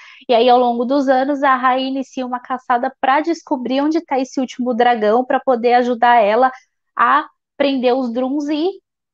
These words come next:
trazer de volta o, o povo, né? Tipo, a se unir e voltar com Kumandra. Então, a gente acompanha toda essa jornada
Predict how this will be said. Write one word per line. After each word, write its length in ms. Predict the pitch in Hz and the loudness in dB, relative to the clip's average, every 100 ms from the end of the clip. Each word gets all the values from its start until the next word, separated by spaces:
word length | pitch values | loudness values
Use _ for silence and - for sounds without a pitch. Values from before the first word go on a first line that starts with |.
| _ _ _ - | _ _ _ -2
trazer 380 | 403 403 359 | 2 4 2
de 200 | 359 349 - | 2 -2 -6
volta 440 | 240 277 302 311 | 0 0 0 -2
o, 200 | 294 277 | -4 -4
o 40 | 294 | -4
povo, 500 | - 320 311 240 233 | -2 0 0 -2 -4
né? 320 | 240 254 277 | -2 -4 -4
Tipo, 220 | - 254 | -8 -8
a 40 | |
se 240 | 240 - 294 | -8 -6 -6
unir 520 | 285 254 262 302 302 | -4 -4 -4 -4 -4
e 240 | 285 330 339 | -2 -2 0
voltar 400 | 349 339 294 254 | -2 0 -4 -4
com 180 | 302 294 | -4 -6
Kumandra. 600 | 349 359 269 233 208 214 | -4 -2 -2 -2 -8 -8
Então, 180 | 226 | -4
a 60 | 285 | -2
gente 200 | 294 294 | -2 -4
acompanha 500 | 302 302 294 302 294 | -4 -4 -4 -4 -4
toda 200 | 311 330 403 | -4 -2 -2
essa 220 | - 339 | 0 2
jornada 600 | 320 285 226 214 233 | 2 2 2 0 2